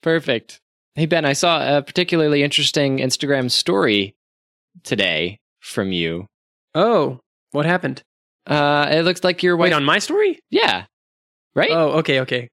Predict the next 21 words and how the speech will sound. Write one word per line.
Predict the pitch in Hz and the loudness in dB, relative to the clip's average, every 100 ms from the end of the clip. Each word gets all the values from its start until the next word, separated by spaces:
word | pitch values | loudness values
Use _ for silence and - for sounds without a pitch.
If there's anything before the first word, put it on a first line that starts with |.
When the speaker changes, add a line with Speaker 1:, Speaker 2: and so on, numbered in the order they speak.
| _ | _
Speaker 1:
Yeah. | - 202 | -2 0
Speaker 2:
Yeah, | 113 | 2
I | 147 | 0
know | 160 | 0
what | 127 | -2
it | 120 | -4
is. | 120 123 165 | -6 -6 -4
Speaker 1:
Looked | 170 | -2
like | 180 170 | -2 0
your | 170 | 0
wife | 160 156 | 0 0
got | 160 156 | 0 2
an | 143 | 2
Apple | 139 202 208 | 0 2 0
Watch? | 277 - - - _ _ _ _ | 0 -4 -8 -10 _ _ _ _
Speaker 2:
Yes, | 139 147 135 - - - | -2 0 0 -2 -14 -6
yes, | 143 135 | -4 -4
she | - 135 | -6 -10
did. | 135 123 - | -10 -10 -10
Um, | 139 135 127 | -6 -4 -4
yesterday. | 127 - - - | -6 -8 -10 -12